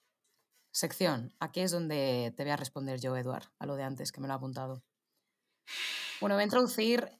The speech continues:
yo en esta sección pretendo cada, cada semana hablaros de, de un personaje femenino que o bien represente,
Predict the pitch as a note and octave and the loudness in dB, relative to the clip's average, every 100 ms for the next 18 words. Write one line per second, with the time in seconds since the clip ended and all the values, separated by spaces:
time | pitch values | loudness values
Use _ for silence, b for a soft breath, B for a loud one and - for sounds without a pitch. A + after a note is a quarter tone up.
0 | _ - F#3+ G3 A#3 C4 A#3+ - G#3+ G#3 | _ -6 2 4 4 2 2 0 -2 0
1 | G3+ E3+ F3 F3+ F3 - C3+ B2+ B2+ A#2+ | 0 2 4 6 6 6 6 8 6 6
2 | A2+ - C#3 - D3 C#3 C3 D3 D3+ F#3 | 4 2 -4 0 0 2 0 2 4 8
3 | F3 D3+ D3+ E3+ D3 D3+ C#3+ A#2+ - - | 8 6 4 4 2 0 0 -2 -4 -8
4 | - C#3+ D3 D3 - D#3 D3 E3 D#3 C#3+ | -8 -6 -6 -4 -2 -2 -4 -6 -6 -6
5 | C#3 E3 A#3+ - _ _ _ _ - D3+ | -4 -2 -4 -6 _ _ _ _ -6 0
6 | C#3 D3 E3+ C#3 A2+ - - D3 - D3+ | 2 4 4 2 0 -6 -2 -2 0 2
7 | - E3+ E3 - - - | 4 4 2 0 -4 -6